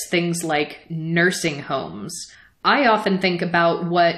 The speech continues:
we as a community can do in our ace and Arrow communities for the aging, non-partnered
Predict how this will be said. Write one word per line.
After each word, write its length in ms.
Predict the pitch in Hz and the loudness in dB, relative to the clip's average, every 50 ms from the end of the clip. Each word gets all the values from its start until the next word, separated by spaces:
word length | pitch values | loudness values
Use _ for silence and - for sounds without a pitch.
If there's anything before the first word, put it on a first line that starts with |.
| - - | -4 -8
we 460 | 175 170 170 175 190 202 214 220 214 | -6 -6 -2 0 2 2 2 4 2
as 160 | 196 180 165 170 | 2 2 0 -2
a 60 | 160 | -4
community 680 | 165 - 180 170 170 175 185 196 185 165 165 156 151 | -6 -4 -4 -2 0 0 0 0 0 0 0 -2 -2
can 400 | 151 - - 175 165 156 151 147 - - | -4 -6 -6 -4 -4 -6 -8 -10 -4 0
do 680 | 202 226 269 262 208 160 156 147 156 160 170 202 202 - - _ | 2 2 4 4 2 2 0 0 -2 -2 -2 -4 -6 -10 -10 _
in 200 | - 190 180 175 | -2 0 0 2
our 460 | 170 165 165 165 160 165 165 170 165 - | 2 2 4 4 4 4 2 2 0 2
ace 320 | 180 180 190 196 190 - - | 4 4 4 4 2 0 -4
and 100 | 175 170 | -6 -2
Arrow 320 | - - 196 202 196 180 | 0 2 2 4 2 2
communities 720 | 180 - 175 170 170 165 165 160 156 165 170 165 165 - - | -2 -2 -2 0 0 0 -2 -2 -2 -2 -2 -2 -2 -4 -2
for 600 | - 185 175 175 170 175 175 175 175 175 175 - - - _ _ | 0 0 2 2 4 4 4 4 2 0 -2 -6 -14 -20 _ _
the 760 | - 180 170 196 190 185 185 180 180 185 185 175 165 170 - - _ _ _ - | -4 -2 0 2 2 2 2 2 2 2 2 0 0 -2 -6 -16 _ _ _ 2
aging, 880 | 190 208 220 202 196 196 208 202 196 196 190 190 190 190 - 185 180 175 | 2 2 2 0 0 2 2 2 4 2 2 0 0 0 0 0 2 2
non-partnered 1400 | 170 165 175 185 190 190 190 190 185 - - - 175 190 202 214 226 220 190 170 160 160 160 156 165 170 | 2 2 2 2 2 2 0 -2 -4 -4 -2 0 0 2 0 0 0 0 0 0 -2 -2 -4 -8 -10 -10